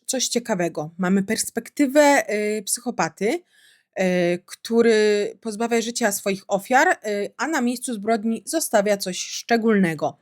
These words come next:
E, i te wszystkie historie, te, e, dwie linie czasowe, ta perspektywa psychopaty, to się wszystko ze sobą łączy w bardzo ciekawą, intrygującą i pełną napięcia historię. E, powiem szczerze, nie spodziewałam się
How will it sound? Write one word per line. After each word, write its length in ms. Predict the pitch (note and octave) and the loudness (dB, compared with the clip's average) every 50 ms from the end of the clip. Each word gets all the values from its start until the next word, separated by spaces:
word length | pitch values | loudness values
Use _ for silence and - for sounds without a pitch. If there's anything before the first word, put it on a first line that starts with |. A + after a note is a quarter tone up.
| _ _ _ - - - - - - - - _ | _ _ _ -20 -18 -18 -16 -18 -18 -20 -6 _
E, 280 | - G3 F3+ F3+ F3+ F3 | 2 4 6 6 4 4
i 200 | - - G3+ F#3+ - _ _ | 2 -2 -8 -14 -16 _ _
te 160 | - D#4+ E4 | 0 0 0
wszystkie 380 | E4 - - C#4+ - - C4+ A#3+ | 0 -4 -12 -12 -12 -12 -10 -10
historie, 840 | - B3 - - - B3+ G#3+ G3+ F3+ F3 E3+ E3 E3+ F3+ G#3+ - - _ _ | -8 -8 -6 -4 0 0 2 2 0 -2 -4 -6 -4 -4 -4 -6 -8 _ _
te, 100 | - A3 F#3+ G3 G3 F#3+ F#3+ F#3+ F#3+ G3 G3 - _ _ - | -4 -2 0 2 2 0 0 -2 -2 -4 -8 -10 _ _ -4
e, 120 | G#3 G3 | -4 -4
dwie 280 | F#3 F3 F3+ A3 B3 B3+ | -4 -4 -4 -2 0 0
linie 240 | C4+ B3+ A#3 A3 | 2 2 0 0
czasowe, 380 | A#3 - G3 - - F#3+ E3+ F3 | -2 -4 -8 -6 -6 -4 -4 -4
ta 140 | - F#3+ F#3 | -4 -4 -6
perspektywa 600 | - G#3 - - - B3 A#3 - - G#3+ A3+ A3 | -6 -6 -8 -8 -8 -8 -8 -8 -4 -2 -2 -2
psychopaty, 580 | - - A3+ G3 - G3 G3+ F#3+ F3+ - A3 | -2 -4 -10 -10 -8 -6 -6 -4 -4 -6 -6
to 100 | A3 A#3 | -6 -6
się 140 | A3+ - A#3 | -4 -4 -4
wszystko 320 | A3+ - B3 - - C#4+ A#3+ | -4 -4 -4 -4 -4 -4 -4
ze 100 | A3 G#3+ | -4 -2
sobą 360 | - A#3 A3 A3 G3+ G3+ - - | -2 -2 -2 -2 -4 -6 -6 -4
łączy 420 | G3 G3+ G3+ G#3 G#3+ G3 G3+ C4 A#3+ - - - - - _ _ | -2 0 0 0 0 -2 -4 -6 -6 -8 -12 -20 -20 -20 _ _
w 100 | - E3+ | -12 -12
bardzo 500 | D#3+ D#3+ G3 A3 A#3 A#3+ A#3+ A#3 A#3 A#3 | -4 0 2 2 4 2 2 0 -4 -6
ciekawą, 520 | - - A#3 A3 A3+ - A3 G3+ F3+ F#3 F3+ | -8 -6 -8 -8 -4 -2 -2 -2 -2 -4 -8
intrygującą 840 | - - G3+ G3 G3 - A#3 G3+ G#3 G#3+ A3+ A3+ B3 B3+ A#3+ - A#3 | -10 -10 -12 -12 -8 -8 -6 -6 -4 -4 -2 -2 -4 -4 -6 -10 -12
i 160 | - - G3+ | -12 -14 -10
pełną 300 | G3 A#3 A3+ B3 B3 A#3+ | -8 -6 -4 -2 -2 -2
napięcia 560 | A#3 A3 G#3 G3 G3 - G#3+ A3 G#3+ - G#3+ | -2 -2 -4 -6 -6 -4 -6 -4 -4 -6 -8
historię. 760 | G3 - G3 F#3+ - - F#3+ F#3 F3 F3 F3 F3+ F#3+ A3+ C#4 C#4+ - - - - - - - | -8 -8 -10 -6 -2 0 2 2 2 2 2 2 4 4 2 0 -4 -12 -18 -18 -18 -6 -2
E, 140 | - F#3 F3+ | 0 0 0
powiem 300 | - B3+ C#4 D#4 D4 C#4+ | 0 0 0 0 -2 -2
szczerze, 320 | - - A#3+ A3 A3+ B3+ | 0 0 0 0 2 0
nie 100 | B3+ A#3+ | -2 -2
spodziewałam 580 | - - - A3 F#3+ G#3 F3+ A3 B3+ D#4+ D#4 A#3+ | -4 -4 -4 -4 -2 2 2 2 4 2 0 -2
się 280 | - - A3 G3+ G#3+ | -4 -4 -4 -4 -4